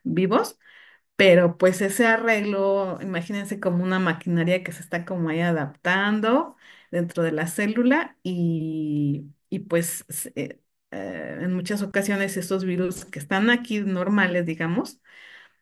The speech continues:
al tener contacto se rearreglan, se mu-, eh, mutan, cambian, y si luego hay contacto de estos animales, ya sea silvestres o domésticos con los humanos, ya se puede dar una transmisión interespecie.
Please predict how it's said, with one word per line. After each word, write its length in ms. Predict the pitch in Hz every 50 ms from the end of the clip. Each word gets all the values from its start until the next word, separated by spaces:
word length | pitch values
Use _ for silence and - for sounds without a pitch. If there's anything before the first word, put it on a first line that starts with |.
| _ -
al 140 | - 180 175
tener 260 | 202 196 202 202 202
contacto 500 | 214 220 220 220 220 196 208 202 226 226
se 240 | 220 - 196 185 175
rearreglan, 800 | 165 180 175 175 180 226 240 240 240 247 240 233 233 233 233 233
se 240 | 233 - 202 180 175
mu-, 200 | 180 185 180 180 -
eh, 300 | 151 151 135 - - 170 185
mutan, 520 | 190 208 233 247 247 240 - 226 220 220
cambian, 720 | 214 226 226 226 226 226 226 247 247 277 294 277 - - _ _
y 140 | - 214 196
si 360 | 208 - 214 214 208 202 202
luego 420 | - - 214 220 233 240 240 240 254
hay 100 | 262 262
contacto 560 | - 269 254 254 247 240 233 240 - 226 190
de 80 | 170
estos 260 | 175 175 - 202 202 214
animales, 540 | 208 190 180 185 185 180 185 185 180 180
ya 140 | 180 170 175
sea 260 | 170 - 196 185 175
silvestres 840 | 175 - 165 165 180 180 185 190 190 190 - - 170 165 165 165 - _ - - - - - _ _ _ _
o 140 | - 196 190
domésticos 760 | 190 190 196 208 220 214 208 208 - 185 180 - 180 170 170
con 200 | - - 180 175
los 160 | 180 175 -
humanos, 560 | 208 208 214 214 208 196 208 254 285 - - - _ _ _ _ _ _ _ _ _ _ _ _ _ _ _ _ _ _
ya 160 | - - 233 214
se 120 | 240 247
puede 280 | 247 233 202 196 196 190
dar 160 | 190 175 175
una 240 | 175 170 160 156 151
transmisión 640 | - 165 156 147 156 165 170 170 - 175 175 175
interespecie. 960 | 170 170 170 170 185 180 175 185 180 - - 269 277 269 - - 196 196 -